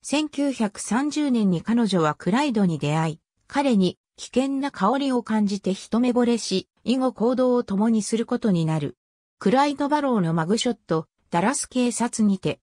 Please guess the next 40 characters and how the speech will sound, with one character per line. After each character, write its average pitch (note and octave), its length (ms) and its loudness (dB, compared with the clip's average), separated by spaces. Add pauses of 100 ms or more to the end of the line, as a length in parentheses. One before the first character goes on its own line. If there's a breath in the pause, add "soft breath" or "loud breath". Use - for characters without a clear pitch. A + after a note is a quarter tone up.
(220)
当 C#4+ 220 2
時 G3 140 0
十 A#3+ 260 -2
六 C4 180 -2
歳、 A3 320 -2
テ F#3 160 0
キ - 140 -10
サ C4+ 160 -4
ス - 60 -6
州 G3 320 0
ダ D#3 100 -2
ラ F3+ 120 0
ス - 140 -4
近 D4 240 -4
郊 G3 280 0
の D#3 120 -2
テ D3 160 -6
リ F#3+ 140 0
コ B3 140 -2
出 B3+ 100 -2
身。 F3 420 -4 (460)
フ - 160 -4
ル D4+ 100 0
ネ D4+ 200 0
ー C4 40 0
ム A3+ 120 2
は、 E3+ 200 0 (240)
ク F3+ 140 0
ラ C#4 140 4
イ D4+ 100 0
ド・ C#4 100 0
チ - 140 -4
ェ - 20 -2
ス C#4 140 -2
ナ B3 140 2
ッ - 40 -12
ト・ A#3 160 0
バ A3 140 2
ロ D#3 340 -2
ー。 - 20 -20